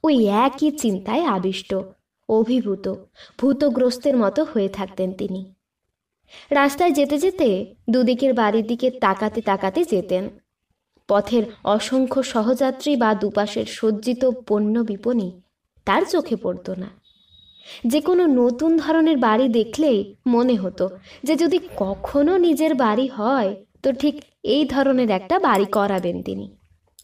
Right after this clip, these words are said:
ফলে বাড়ির পরিকল্পনা এবেলা ওবেলা, এমনকি ঘন্টায় ঘন্টায় বদলেছে। কিন্তু যা দেখেননি,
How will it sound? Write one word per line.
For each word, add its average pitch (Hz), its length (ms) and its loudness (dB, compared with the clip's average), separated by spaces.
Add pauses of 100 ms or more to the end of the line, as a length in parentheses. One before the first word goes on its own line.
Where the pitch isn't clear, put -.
(280)
ফলে 226 460 0 (180)
বাড়ির 196 400 0
পরিকল্পনা 226 840 0 (140)
এবেলা 202 600 2
ওবেলা, 208 600 0 (180)
এমনকি 370 360 2
ঘন্টায় 247 540 0
ঘন্টায় 262 460 0
বদলেছে। 180 640 -2 (1600)
কিন্তু 226 280 0
যা 226 160 0
দেখেননি, 190 760 -6